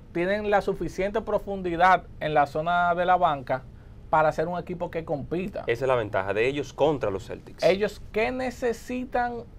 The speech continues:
Speaker 1: ver cómo manejan? Su eficiencia defensiva sufre un golpe altísimo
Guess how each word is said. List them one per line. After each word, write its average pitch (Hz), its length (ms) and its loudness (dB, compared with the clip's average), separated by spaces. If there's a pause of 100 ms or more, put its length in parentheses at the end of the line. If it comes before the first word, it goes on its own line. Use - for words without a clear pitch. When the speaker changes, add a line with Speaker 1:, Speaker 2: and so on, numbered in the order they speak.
(160)
Speaker 1:
ver 220 480 0 (120)
cómo 226 280 2
manejan? 175 540 0 (1040)
Su 190 460 -2 (340)
eficiencia 208 800 -4
defensiva 202 880 -2
sufre 180 420 -6
un 175 100 -6
golpe 180 560 0
altísimo 131 840 -4